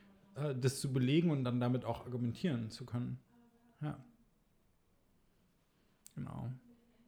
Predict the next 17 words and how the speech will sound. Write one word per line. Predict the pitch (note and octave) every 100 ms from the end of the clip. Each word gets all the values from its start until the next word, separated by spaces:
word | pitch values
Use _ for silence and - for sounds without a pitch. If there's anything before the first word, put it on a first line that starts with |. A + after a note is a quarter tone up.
| _ _ _ - - _ -
Wollen | C#3+ D3+
wir |
noch | D3 C3+
einmal | D3 C#3+
kurz | C#3+
sagen, | D3 C#3
was | B2+ C3+
jugendgerecht | C3+ F#3 E3+ D#3 E3 -
ist? | D#3+ G#3 - - _ _ _ - - - B3 A3 - - - - - _ - _ _ _ _ _ _ _ -
Hm, | E3 - _ -
hm. | C3+ - - -
Ah |
ja, | C#3 C#3 -
sagen | - A#2+ A#2+
wir. | A2 A#2 D3+ -
Also | C#3+ C3
jugendgerecht, | C3 E3 F#3 C3+ C#3 F3+ -